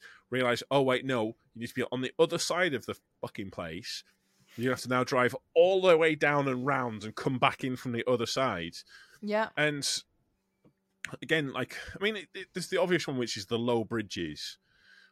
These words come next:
Speaker 2: Uh-huh.
Speaker 1: where there's a low, a low bridge somewhere on that road, but the TomToms,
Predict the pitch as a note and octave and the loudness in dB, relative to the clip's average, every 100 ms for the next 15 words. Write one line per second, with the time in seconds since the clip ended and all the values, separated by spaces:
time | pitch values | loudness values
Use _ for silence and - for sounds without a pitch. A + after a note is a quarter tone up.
0 | _ A#2+ A2 G#2 G#2 G#2+ B2 D3+ E3 D#3 | _ 2 4 2 0 -4 -2 6 6 6
1 | C3 D3 E3 C#3+ C#3+ G2+ - - G#3 A3 | 4 6 6 6 0 -2 -4 0 0 2
2 | G3 D#3+ D#3 D3+ C#3+ C#3 G#2 F2 G2+ - | 2 2 0 -2 0 0 2 0 -4 -10
3 | - _ _ _ _ _ _ _ _ _ | -16 _ _ _ _ _ _ _ _ _
4 | _ _ D#3 D#3 - A#3+ C4+ - G3+ F3+ | _ _ -12 -10 -4 -2 -2 -2 -2 -2
5 | - | -6